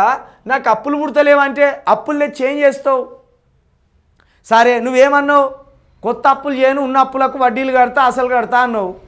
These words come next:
మళ్ళీ అప్పులు ఎందుకు? ఎందుకు అంటే, ఈ మాట ఎందుకు అంటానంటే సింపతి రాగం, ఏడుపు రాగం,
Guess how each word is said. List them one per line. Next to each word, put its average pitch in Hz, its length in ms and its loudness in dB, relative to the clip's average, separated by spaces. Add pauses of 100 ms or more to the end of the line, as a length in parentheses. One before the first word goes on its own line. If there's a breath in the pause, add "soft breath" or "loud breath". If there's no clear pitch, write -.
(440)
మళ్ళీ 247 280 2
అప్పులు 320 260 2
ఎందుకు? 214 600 -4 (1160)
ఎందుకు 226 360 -6
అంటే, 214 440 -2
ఈ 240 80 -8
మాట 202 300 -4
ఎందుకు 226 300 -4
అంటానంటే 180 640 -6
సింపతి 226 540 -4
రాగం, 156 400 -2 (840)
ఏడుపు 226 480 0
రాగం, 240 480 0